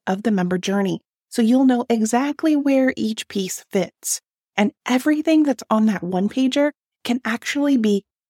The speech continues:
automatically done for you with software that costs less than a thousand dollars per year. So if you haven't already grabbed it, you can get your copy at joy of membership dot com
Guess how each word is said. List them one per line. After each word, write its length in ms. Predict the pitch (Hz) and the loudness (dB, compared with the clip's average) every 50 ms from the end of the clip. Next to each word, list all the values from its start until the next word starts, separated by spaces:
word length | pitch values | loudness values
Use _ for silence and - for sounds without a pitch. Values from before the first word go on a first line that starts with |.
| _ _ - | _ _ -6
automatically 840 | - 285 302 285 320 285 285 277 269 269 262 262 - - 240 226 | 0 0 2 2 2 2 4 4 4 2 0 -2 -2 -2 -2 -2
done 460 | 196 175 180 - 175 170 175 196 226 | -2 -2 -2 -2 0 0 2 0 0
for 160 | 233 - 294 285 | 0 0 2 2
you 320 | 277 285 294 302 302 302 _ _ _ _ | 4 4 4 2 2 0 _ _ _ _
with 120 | 233 220 - | -2 0 0
software 600 | - - - 208 202 208 - - 240 240 240 240 | -2 -4 -4 -4 -4 -6 -4 0 2 2 4 4
that 180 | 226 220 - - | 2 0 -2 -4
costs 440 | - - - 180 175 - - - - - | -6 -6 -4 -4 -4 -4 -6 -8 -6 -4
less 440 | 190 190 196 185 208 240 - - - _ _ _ _ | -2 0 2 2 2 0 -2 -6 -10 _ _ _ _
than 140 | - 208 190 | -2 0 0
a 80 | 170 - | 0 0
thousand 400 | - 165 175 175 185 202 190 180 | 0 0 0 0 2 2 2 2
dollars 340 | 170 165 165 165 160 160 - | 2 2 2 2 0 0 -2
per 160 | - - 170 | -2 0 0
year. 400 | 165 165 170 160 151 156 - - _ _ _ _ _ _ _ | 2 2 2 2 0 -2 -4 -10 _ _ _ _ _ _ _
So 280 | - - 190 170 - - _ _ _ - | 0 2 2 2 0 -2 _ _ _ -6
if 120 | - 170 | -4 -2
you 60 | 180 160 | -2 -2
haven't 340 | 151 - 170 - 220 - | 0 0 0 0 0 0
already 360 | - 262 262 262 285 269 311 302 | 2 2 4 4 4 2 0 0
grabbed 560 | - 330 320 311 311 311 311 302 254 233 247 | 2 2 2 4 4 4 4 2 2 2 2
it, 340 | 247 240 233 - _ - - _ _ _ _ _ - | 2 2 0 -2 _ -14 -20 _ _ _ _ _ -2
you 160 | 202 196 185 | 0 0 0
can 160 | - 170 185 | 0 -2 -2
get 160 | 170 196 - - | -2 0 0 0
your 140 | 247 269 | 0 -2
copy 480 | 262 - - 226 220 - 226 226 226 - _ _ _ _ _ - | 0 0 -2 -2 -2 0 -2 -2 -2 -4 _ _ _ _ _ -2
at 200 | 175 170 - - _ 180 - | -2 -2 -2 -4 _ -16 -8
joy 280 | - 269 269 277 277 - - | -4 -2 0 0 0 0 -2
of 160 | 240 220 - | -4 -2 0
membership 460 | 208 196 185 180 - - - - - | 0 0 0 -2 -4 -6 -8 -6 -4
dot 180 | 170 170 - - | -4 -4 -4 -4
com 380 | - - 294 311 320 311 311 | -2 0 2 4 4 2 2